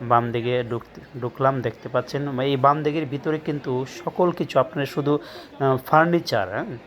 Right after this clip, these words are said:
এখানে বিভিন্ন ধরনের ফার্নিচার রয়েছে। আহ, যেমন ভীষণ ফার্নিচার, হাতিল ফার্নিচার, ওয়েলটন। এই যে দেখতে পাচ্ছেন এখানে একটা ফার্নিচার,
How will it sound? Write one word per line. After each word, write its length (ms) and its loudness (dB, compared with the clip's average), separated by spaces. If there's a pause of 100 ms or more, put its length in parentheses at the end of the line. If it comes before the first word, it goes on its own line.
(600)
এখানে 280 2
বিভিন্ন 400 2
ধরনের 340 2
ফার্নিচার 600 2
রয়েছে। 400 0 (420)
আহ, 200 4
যেমন 160 2 (140)
ভীষণ 300 2 (100)
ফার্নিচার, 520 4
হাতিল 440 0
ফার্নিচার, 520 0 (420)
ওয়েলটন। 600 2 (520)
এই 100 -6
যে 100 -6
দেখতে 300 -6
পাচ্ছেন 260 -2
এখানে 260 -2
একটা 220 -2 (840)
ফার্নিচার, 480 0